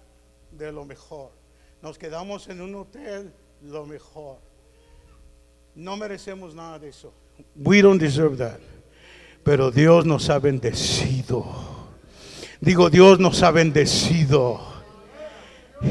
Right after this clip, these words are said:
Ahora tengo uno que está aprendiendo el trabajo mío, un joven, y está tremendo ese joven.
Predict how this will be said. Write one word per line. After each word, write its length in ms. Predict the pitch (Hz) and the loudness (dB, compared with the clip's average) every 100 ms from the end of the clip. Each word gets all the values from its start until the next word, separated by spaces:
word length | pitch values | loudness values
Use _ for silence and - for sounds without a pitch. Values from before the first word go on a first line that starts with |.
| - - - - - - - | -2 -4 -8 -12 -20 -20 -2
Ahora 420 | 151 170 208 202 | 2 6 6 4
tengo 320 | 214 214 208 | 0 2 2
uno 260 | 208 233 220 | 2 0 -2
que 80 | |
está 160 | 185 214 | 0 0
aprendiendo 840 | 202 190 185 175 190 202 202 175 - - - | 0 0 0 0 -2 0 0 -2 -6 -10 -4
el 180 | 160 | -2
trabajo 560 | 147 156 151 175 151 190 | -2 -4 -2 -4 -4 -6
mío, 480 | 175 185 208 220 202 - _ _ | -4 -2 -2 -4 -10 -20 _ _
un 160 | 160 170 | -10 -8
joven, 520 | - 185 202 220 226 - - _ _ _ _ | -4 0 0 0 -4 -12 -20 _ _ _ _
y 60 | 143 | -10
está 260 | 143 - 160 | -10 -10 -8
tremendo 540 | 175 147 156 180 170 | -6 -6 -6 -6 -6
ese 220 | 156 165 | -6 -6
joven. 400 | 139 135 123 107 | -8 -10 -10 -12